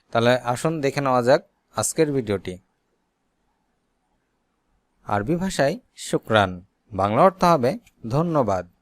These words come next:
শুকরান, ধন্যবাদ। শুকরান জাজিলান, যার অর্থ অসংখ্য ধন্যবাদ। আরবি ভাষায় শুকরান জাজিলান, যার অর্থ অসংখ্য ধন্যবাদ।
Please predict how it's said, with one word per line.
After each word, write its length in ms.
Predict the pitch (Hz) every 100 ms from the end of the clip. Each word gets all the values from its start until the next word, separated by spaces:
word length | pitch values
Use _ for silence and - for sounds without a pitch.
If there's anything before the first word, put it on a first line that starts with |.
| _ _ _ _
শুকরান, 540 | - 107 - 101 104 175 - _ _ _ _ -
ধন্যবাদ। 580 | 143 170 165 110 95 90 - _ _ _ -
শুকরান 460 | - - 160 160 175 170 _ -
জাজিলান, 560 | 117 120 123 110 98 92 92 _ -
যার 200 | 104 101
অর্থ 280 | 95 - - 185 - _ _
অসংখ্য 500 | 113 123 190 190 180
ধন্যবাদ। 520 | 165 147 139 110 98 90 - _ _ _ _ _ _ _ _ _ _ _ _ _ _ _ _ _ _ _ _ _ -
আরবি 280 | 113 113 180
ভাষায় 380 | 214 208 165 262 -
শুকরান 500 | - - 175 180 175 214 - 123
জাজিলান, 520 | 131 127 120 101 92 90 - _ 110
যার 200 | 101 98
অর্থ 260 | 90 - 139 208 - _
অসংখ্য 380 | 113 - 180 180
ধন্যবাদ। 480 | 180 180 180 123 98